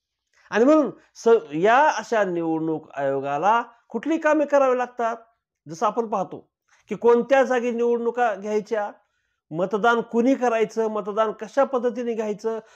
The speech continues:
मतदारसंघाची रचना कशी असेल, कोण उभारणार असेल, कोण मतदान, हे सगळ्या गोष्टी ठरवणे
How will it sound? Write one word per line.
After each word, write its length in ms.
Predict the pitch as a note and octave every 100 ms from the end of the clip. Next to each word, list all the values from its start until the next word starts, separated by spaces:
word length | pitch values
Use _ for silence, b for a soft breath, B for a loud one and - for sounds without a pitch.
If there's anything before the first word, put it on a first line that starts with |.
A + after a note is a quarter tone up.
| -
मतदारसंघाची 1000 | F#3+ G3+ A3+ A#3+ G#3 A3+ A#3+ B3 C4 C4+
रचना 420 | A#3+ G#3+ B3 C#4+
कशी 300 | C#4+ B3+ A#3
असेल, 420 | A3+ A3 A3 A3 A#3 b b _
कोण 240 | A3 C#4+
उभारणार 500 | C#4+ C4+ B3+ A#3 A#3+
असेल, 380 | A#3 A3 A3+ A3+
कोण 280 | G#3+ A#3 C4+
मतदान, 400 | C4 A#3+ A#3 A3
हे 440 | G#3+ - - -
सगळ्या 380 | C4+ C#4 A#3 D#4+
गोष्टी 360 | D#4+ G#3+ - F#3
ठरवणे 800 | D3+ D#3 D3 D#3 D#3+ E3+ F3